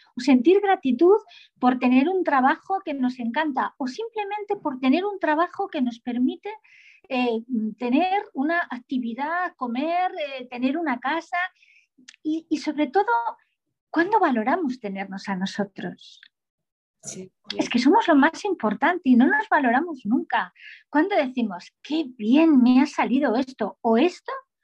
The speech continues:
Speaker 1: no me ha salido bien, pero lo voy a mejorar"?
Speaker 2: Ujú.
Speaker 1: Es decir, esas cosas tan básicas que forman el día a día, que son, vamos, lo más básico, respirar,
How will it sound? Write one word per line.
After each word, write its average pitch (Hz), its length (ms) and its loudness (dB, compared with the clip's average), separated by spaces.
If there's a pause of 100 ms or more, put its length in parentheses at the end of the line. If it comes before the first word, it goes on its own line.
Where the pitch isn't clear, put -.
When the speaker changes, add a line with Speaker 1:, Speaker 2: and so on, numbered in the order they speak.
(140)
Speaker 1:
no 254 200 2
me 349 120 0
ha 339 40 -4
salido 247 440 -4
bien, 175 260 -16 (220)
pero 254 200 -4
lo 254 140 4
voy 226 160 0
a 202 80 -2
mejorar"? 165 500 -10 (800)
Speaker 2:
Ujú. 240 380 0
Speaker 1:
Es 247 100 0
decir, 262 260 0 (580)
esas 427 280 0
cosas 403 480 0 (340)
tan 370 260 0
básicas 311 800 0
que 254 120 -4
forman 403 420 -2
el 226 200 2
día 240 220 0
a 208 60 -2
día, 247 340 -2 (100)
que 226 140 -2
son, 339 180 -2 (140)
vamos, 254 360 0 (160)
lo 208 160 -2
más 262 240 0
básico, - 480 -2
respirar, 247 1040 -4